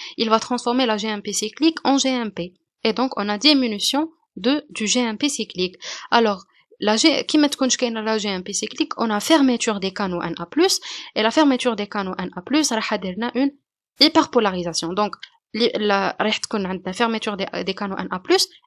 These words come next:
et راح يبقى غير le K plus يخرج، يخرج. Donc, راح تصير لنا une hyperpolarisation de la membrane تاعنا. Après,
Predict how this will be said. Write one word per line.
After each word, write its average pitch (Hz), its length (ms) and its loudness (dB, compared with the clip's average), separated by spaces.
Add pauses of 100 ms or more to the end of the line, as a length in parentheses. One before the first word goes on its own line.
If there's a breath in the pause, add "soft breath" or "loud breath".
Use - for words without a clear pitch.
(120)
et 359 300 4
راح 262 180 2
يبقى 262 240 4
غير 285 140 6
le 247 120 6
K 233 180 4
plus 277 260 2
يخرج، 220 320 -2
يخرج. 269 260 0
Donc, 302 160 2
راح 247 120 0
تصير - 180 -6
لنا 240 160 -2
une 330 160 4 (920 loud breath)
hyperpolarisation 262 920 6 (1040)
de 247 100 10
la 254 140 8
membrane 247 420 2
تاعنا. 165 260 -12 (600 loud breath)
Après, - 420 4